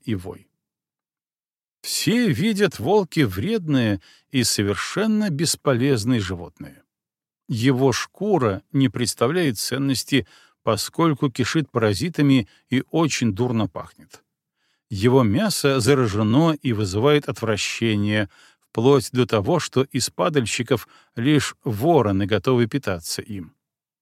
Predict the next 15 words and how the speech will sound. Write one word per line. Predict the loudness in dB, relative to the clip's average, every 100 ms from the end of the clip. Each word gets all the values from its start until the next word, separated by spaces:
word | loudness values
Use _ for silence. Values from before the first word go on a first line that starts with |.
| _
что | -14 -4 0 2
многое | 4 2 0 2 2 2
говорит | 2 2 2 0 -2 -6 -2
о | -2
предполагаемой | 0 -4 -4 -4 -2 0 0 2 0
природе | 2 0 2 0 0
ворона. | -2 -2 -2 -2 -4 -6 -12 _ _ _ _ _ _ _ _ -6
Если | 2 4 4 4 2
волк | 6 4 4 2
иногда | 2 2 2 2 2 4
и |
показывает | 2 2 2 0 2 4 2 2
себя | -2 2 4 2
пожирателем | 2 0 2 2 0 0 0 2
людей, | 2 -2 -2 0 0 0